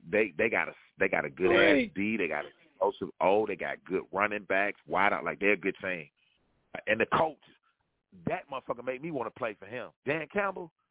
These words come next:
Speaker 1: man, I wanna play for Dan Campbell. He just looked like that guy.
Speaker 2: <laughs>
Speaker 1: Like, he just fun to play for. Like, you wanna just play for Dan Campbell. You know what I'm saying? I got
Speaker 2: He's
Speaker 1: the,
Speaker 2: straight.
Speaker 1: that's my top, that's my top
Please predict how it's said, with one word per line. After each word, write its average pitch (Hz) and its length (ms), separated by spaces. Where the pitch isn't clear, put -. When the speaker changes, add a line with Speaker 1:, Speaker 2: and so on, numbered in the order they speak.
Speaker 1:
man, 135 420
I 151 60
wanna 135 200
play 123 220
for 82 80
Dan 82 320
Campbell. 82 300
He 196 120
just 123 200
looked 113 180
like 110 220
that 113 220
guy. 113 300
Speaker 2:
<laughs> - 40
Speaker 1:
Like, 101 180
he 165 100
just 131 220
fun 151 260
to 127 60
play 127 340
for. 92 220
Like, 95 220
you 143 180
wanna 107 160
just 113 220
play 143 300
for 92 100
Dan 101 220
Campbell. 98 400
You 82 120
know 104 140
what 107 160
I'm 104 120
saying? 113 320
I 101 100
got 101 240
Speaker 2:
He's - 40
Speaker 1:
the, 90 160
Speaker 2:
straight. - 220
Speaker 1:
that's 214 240
my 98 120
top, 101 260
that's 98 180
my 110 180
top 107 300